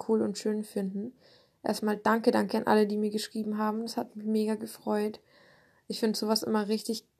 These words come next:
richtig krass, weil ich mir das nicht vorstellen kann irgendwie. Ähm, die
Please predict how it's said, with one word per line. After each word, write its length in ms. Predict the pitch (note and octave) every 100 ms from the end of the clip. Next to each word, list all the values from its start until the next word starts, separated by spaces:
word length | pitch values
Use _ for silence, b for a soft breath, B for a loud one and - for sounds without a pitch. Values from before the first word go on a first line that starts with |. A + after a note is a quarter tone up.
| - A3
richtig 440 | A3 A3 A3 - -
krass, 460 | - A3 A#3 -
weil 120 | G#3 G3+
ich 100 | G#3+
mir 100 | G#3
das 160 | G3+
nicht 160 | G3+ -
vorstellen 500 | A3 B3 C4 G3+ F#3+
kann 240 | G3+ F#3+
irgendwie. 680 | G3 F#3+ F#3+ F#3 G3 A#3+ C4 b b b b b b b b _ _ -
Ähm, 460 | G#3 G3+ G3+ G3
die 360 | F#3 G3+ G#3